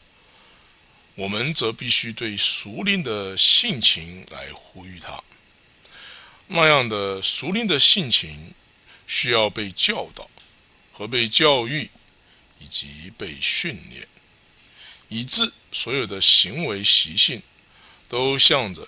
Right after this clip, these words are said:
使一个人富有的方向而行。那是必须有着超越仅仅是一种存在的水平的这种野心，要超越这个，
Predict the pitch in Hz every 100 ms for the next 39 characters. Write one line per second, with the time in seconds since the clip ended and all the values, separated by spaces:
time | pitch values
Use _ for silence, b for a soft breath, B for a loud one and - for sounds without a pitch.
0 | _ - - 101 120 180 131 95 104 135
1 | - - 208 113 76 - 64 67 - -
2 | 139 120 117 - 127 87 - - - -
3 | - - - 65 - _ _ _ _ _
4 | _ _ B B B B B B - 165
5 | 165 160 185 - 202 120 76 - 95 95
6 | 90 - - 156 147 143 117 87 - 180
7 | 240 196 98 - 147 151 - 82 - -
8 | - - - 71 110 160 143 98 92 82
9 | - - - - 78 80 82 - - 76
10 | 80 - - - 95 - _ _ B B
11 | B B B B 95 - 113 107 98 -
12 | 69